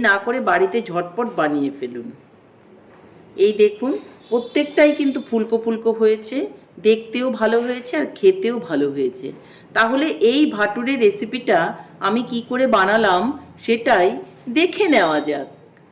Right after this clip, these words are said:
ভাটুরে বানানোর জন্য আমাকে প্রথমেই কিন্তু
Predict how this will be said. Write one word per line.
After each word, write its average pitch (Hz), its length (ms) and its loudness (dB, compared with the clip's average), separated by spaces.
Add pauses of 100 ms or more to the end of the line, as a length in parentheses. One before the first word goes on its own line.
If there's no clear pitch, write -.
(1400)
ভাটুরে 196 400 -2 (100)
বানানোর 202 420 -4
জন্য 240 200 -2 (340)
আমাকে 208 340 -6
প্রথমেই 220 440 -2
কিন্তু 254 260 -2